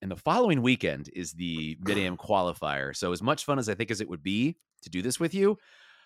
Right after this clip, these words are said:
Speaker 1: I'm really worried about basically screwing up any sort of progress that I would have made over the month of March. But I think
Speaker 2: I
Speaker 1: the
Speaker 2: mean,
Speaker 1: way
Speaker 2: what
Speaker 1: that
Speaker 2: if you
Speaker 1: I
Speaker 2: get some clubs from Goodwill and then go shoot sixty-eight and then you, <laughs>
Speaker 1: That's the,
Speaker 2: then you
Speaker 1: that
Speaker 2: don't
Speaker 1: is,
Speaker 2: know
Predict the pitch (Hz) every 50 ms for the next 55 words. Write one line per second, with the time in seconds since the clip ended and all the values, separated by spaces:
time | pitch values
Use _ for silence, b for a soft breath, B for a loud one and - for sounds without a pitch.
0 | b b b - 123 117 117 110 110 107 107 101 - _ - 123 143 147 151 139
1 | 107 107 117 117 117 110 107 98 95 - 95 90 85 92 87 87 87 85 85 _
2 | _ _ _ _ _ _ _ _ _ _ _ _ _ _ _ _ 101 _ - 85
3 | 92 - - 92 - 82 78 - - - 110 98 98 92 92 90 - 90 90 85
4 | - 92 82 78 _ - 95 90 87 73 80 78 - - 78 82 80 82 80 73
5 | 82 82 82 82 82 73 76 80 82 80 76 80 76 85 87 87 85 82 - -
6 | 180 170 170 156 196 302 285 - - 143 139 - - 170 170 - 165 147 175 151
7 | - - - - 151 156 143 - - 135 127 139 139 123 123 131 135 127 117 117
8 | 117 110 120 110 - - 123 104 - - 120 113 - - 113 113 113 107 104 101
9 | 104 110 113 113 107 104 - 123 - - - 339 349 339 349 339 311 254 - -
10 | - 233 277 277 - - 220 202 233 233 185 - 208 190 185 214 247 226 196 214
11 | 240